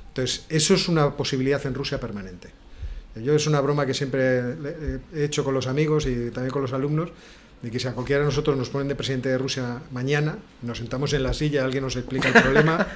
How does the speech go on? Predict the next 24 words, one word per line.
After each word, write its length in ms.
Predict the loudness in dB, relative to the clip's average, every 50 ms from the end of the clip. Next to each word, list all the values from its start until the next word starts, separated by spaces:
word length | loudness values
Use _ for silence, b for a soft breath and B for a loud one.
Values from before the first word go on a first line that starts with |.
| -4 -4
<laughs> 160 | -4 -2 -2
decimos, 500 | -2 -2 0 0 -2 0 0 0 0 2
"A 80 | 4 4
ver, 180 | 4 4 4
va, 100 | 2 0
pues 180 | 0 0 0 2
vamos 260 | 4 4 4 4 4
a 80 | 4 4
invadir, 480 | 6 6 6 6 8 8 8 8 8
o 80 | 8 6
sea, 220 | 4 4 2 6
esto 580 | 6 6 6 6 6 4 4 4 4 6 6 8
como 160 | 8 8 8
en 60 | 8 8
el 140 | 8 8
Risk, 360 | 8 6 6 6 4 4 6 6
o 40 | 6
sea, 300 | 6 6 6 4 4 4 4 2 4
vamos 340 | 4 6 6 6 6 8 8
a 60 | 6
atacar 380 | 8 8 6 6 6 6 6 6
inmediatamente, 720 | 6 6 6 8 8 8 8 8 6 6 4 4 4 2
pero 180 | 2 6 8 8
no, 80 | 8